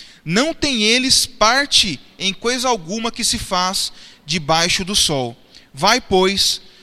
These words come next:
come com alegria o teu pão e bebe gostosamente o teu vinho, pois Deus já de antemão se agrada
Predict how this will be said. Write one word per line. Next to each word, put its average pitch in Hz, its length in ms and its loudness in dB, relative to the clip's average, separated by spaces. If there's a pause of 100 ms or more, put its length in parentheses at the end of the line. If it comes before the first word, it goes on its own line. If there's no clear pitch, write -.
(140)
come 240 280 4
com 233 160 0
alegria 226 420 0
o - 40 -6
teu 254 200 -2
pão 202 440 -2 (240)
e 170 100 -2
bebe 208 400 2
gostosamente 226 840 0
o 208 40 -10
teu 240 160 -6
vinho, 180 400 -4 (500)
pois 156 640 2 (400)
Deus 208 480 4
já 185 240 6
de 185 140 0
antemão 226 520 0
se - 140 0
agrada 175 560 0